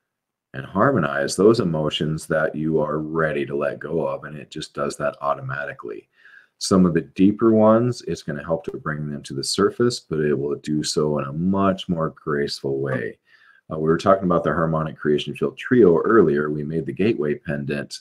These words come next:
and that was, had the three rings in it versus just the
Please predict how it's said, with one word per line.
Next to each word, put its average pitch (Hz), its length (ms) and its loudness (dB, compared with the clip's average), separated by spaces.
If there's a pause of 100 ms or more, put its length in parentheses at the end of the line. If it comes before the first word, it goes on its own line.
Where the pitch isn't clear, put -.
and 76 240 -8
that 78 180 -6
was, 71 280 -6
had 69 200 -6
the 67 120 -8
three 139 240 2
rings 73 400 -2
in 71 100 -6
it 73 160 -6 (1400)
versus 76 680 2
just - 420 -4
the 69 440 -2